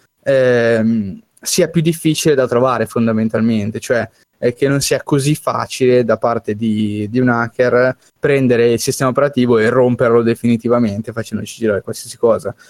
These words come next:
Ovviamente qualsiasi patch di questo tipo è puramente temporanea, è fatta, è atta solo per rallentare il lavoro di chi ci sta lavorando sopra sostanzialmente,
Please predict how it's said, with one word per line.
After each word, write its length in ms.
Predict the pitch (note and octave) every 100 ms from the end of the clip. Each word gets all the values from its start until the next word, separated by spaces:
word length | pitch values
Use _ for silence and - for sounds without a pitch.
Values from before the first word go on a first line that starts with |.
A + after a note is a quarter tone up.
| -
Ovviamente 400 | - D#3 E3+ E3 C#3
qualsiasi 420 | C3 - C3+ C#3
patch 260 | C3+ -
di 80 | -
questo 260 | C3 C3+ C3+
tipo 320 | C#3+ C3+ A#2
è 60 | A#2
puramente 480 | B2+ A#2+ B2+ A#2+
temporanea, 840 | A2+ A#2 A#2+ C3+ C3 C3+ C#3 C#3 B2+
è 80 | A#2+
fatta, 420 | - B2 - -
è 100 | A#2
atta 320 | B2 A#2+ -
solo 600 | - - C3+ B2 C3 C3 - _ _
per 240 | - C3+ C3+
rallentare 1200 | C3+ C3 C3+ C3+ C3+ C3+ B2 B2+ A#2 A#2 A2+ A#2 _ _
il 120 | B2
lavoro 320 | B2 A#2+ B2+ B2
di 100 | A#2+
chi 120 | -
ci 80 | B2
sta 160 | -
lavorando 400 | A#2+ A2+ A2+ A2+
sopra 340 | A2 C3 A2 A2+
sostanzialmente, 920 | - A#2 A#2 A#2 A#2 A#2+ A2+ G#2+ A2